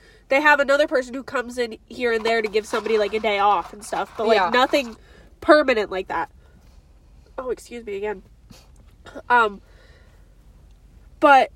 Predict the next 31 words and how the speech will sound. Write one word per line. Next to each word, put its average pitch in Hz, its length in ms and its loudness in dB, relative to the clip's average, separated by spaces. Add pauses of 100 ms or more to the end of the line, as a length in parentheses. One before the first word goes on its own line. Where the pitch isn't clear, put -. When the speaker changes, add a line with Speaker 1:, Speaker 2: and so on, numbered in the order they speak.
(1000)
Speaker 1:
we 277 140 -2
were 262 200 2
also 392 380 6
considering 240 640 -2
the, 233 120 0
like, 226 240 -2
going 247 380 0
into 226 280 -6
the 214 120 -6
schools 277 500 0
and 226 140 -4
talking, 226 400 -6
like, 214 160 -4
drugs 214 340 -4
and 233 100 -6
alcohol 202 640 0
and, 196 100 -8
like, 202 180 -6
all 208 200 4
that 196 260 0
stuff. 185 340 -6 (120)
Speaker 2:
I 240 140 8
was 269 140 4
not 196 300 -2
considering 180 520 -8
that 160 200 -8
as 156 220 -6
much 135 400 -16 (240)
as 180 180 -2
she 180 180 -10
was. 131 320 0